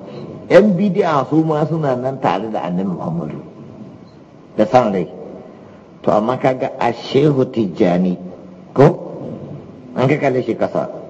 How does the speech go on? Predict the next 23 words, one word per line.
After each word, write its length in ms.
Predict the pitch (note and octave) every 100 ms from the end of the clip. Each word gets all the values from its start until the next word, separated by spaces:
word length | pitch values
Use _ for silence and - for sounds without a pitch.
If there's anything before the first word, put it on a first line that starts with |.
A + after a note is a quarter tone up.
| - - - - -
Tare 380 | - C3 C#3 F3+
da 100 | F3+
Tijjanawa 760 | - C#3 B2+ C#3 C#3 C#3 C#3 C#3
gabaki 540 | A#2+ G#2 G2+ - A2+ G2
ɗaya, 320 | A2 B2 G#2+ - - - - - - -
in 160 | B2 C3
ka 140 | - B2+
biyo 460 | C3 C3+ C#3+ C3+ C3+
ka 100 | C3
yi 180 | C3 B2
sama, 340 | C3+ C3 G#2+ - E2+
wani 220 | B2+ C#3
ma 160 | C#3
suke 240 | A#2+ A#2 G2+
karɓa. 260 | F#2 F2+ E2 - - - - B2 A2+ - D#3 C#3 - A#2+ A#2+ B2+ B2 G#2 G2+ - G2
Eh? 160 | C#3+ G#3+ - - - - - - - - - - - - - - F2
Waje, 300 | G#2 B2+ C3+
a, 440 | D2+ E2+ E2 - F2
to, 140 | F2 E2
da 80 | F#2+
ka 100 | A#2
ji 100 | B2
ko? 260 | E3 -